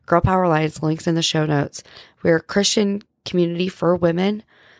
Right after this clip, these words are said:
where we raise up leaders who are raising up leaders. And we offer Christ-centered personal and professional development. So if you're like, if you've been listening to this, you're like, "All right, I want to start a business," I have the resources for you.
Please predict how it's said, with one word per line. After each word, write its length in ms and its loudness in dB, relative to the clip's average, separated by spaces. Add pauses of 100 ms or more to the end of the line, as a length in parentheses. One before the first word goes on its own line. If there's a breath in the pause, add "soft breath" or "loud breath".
(140 soft breath)
where 120 2
we 260 0
raise 420 0
up 220 0
leaders 440 0
who 100 -2
are 80 0
raising 420 -2
up 200 -10
leaders. 460 -6 (580 loud breath)
And 120 2
we 180 2
offer 360 0
Christ-centered 880 -2
personal 500 -2
and 160 -2
professional 420 -4
development. 440 -2
So 80 0
if 100 -4
you're 120 4
like, 200 2
if 140 -6
you've 100 0
been 120 -2
listening 320 0
to 60 4
this, 200 -2
you're 100 2
like, 180 -2
"All 80 -2
right, 120 -2
I 40 -2
want 160 0
to 60 -8
start 160 -2
a 60 -2
business," 480 -2 (440 loud breath)
I 60 -2
have 200 2
the 100 4
resources 560 -2
for 240 -8
you. 280 -10